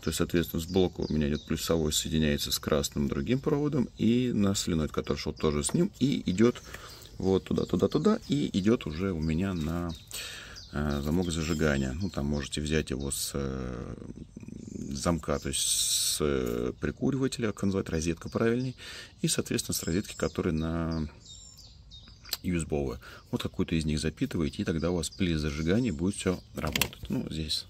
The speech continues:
предельно все понятно. Зажигается кнопка, нажимаем "In" втягивание, "Out" — разматывание.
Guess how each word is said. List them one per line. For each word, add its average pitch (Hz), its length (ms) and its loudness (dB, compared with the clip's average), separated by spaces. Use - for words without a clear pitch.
предельно 73 380 0
все - 160 -6
понятно. 135 580 -2
Зажигается 73 580 -2
кнопка, - 360 -4
нажимаем 71 340 0
"In" 71 240 0
втягивание, 123 560 0
"Out" — - 280 -4
разматывание. - 680 -6